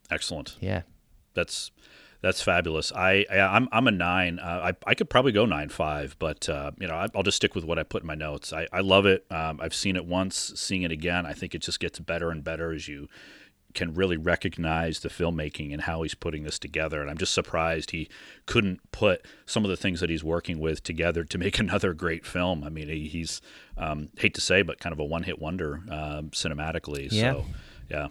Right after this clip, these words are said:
Speaker 1: I love it. It's, it's one of the, it's, whether you wanna call it a,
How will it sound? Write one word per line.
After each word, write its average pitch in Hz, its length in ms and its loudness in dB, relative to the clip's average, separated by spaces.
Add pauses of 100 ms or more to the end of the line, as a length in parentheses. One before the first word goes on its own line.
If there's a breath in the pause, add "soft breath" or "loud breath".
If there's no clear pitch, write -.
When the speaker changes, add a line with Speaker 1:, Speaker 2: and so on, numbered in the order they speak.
(140)
Speaker 1:
I 98 80 4
love 92 220 8
it. - 160 0 (100)
It's, - 340 0
it's 92 220 -2
one 92 180 4
of 87 60 6
the, 82 240 6 (400 loud breath)
it's, - 380 -4 (320)
whether 101 280 6
you 92 100 4
wanna 90 160 2
call 95 300 8
it 87 80 6
a, 82 120 2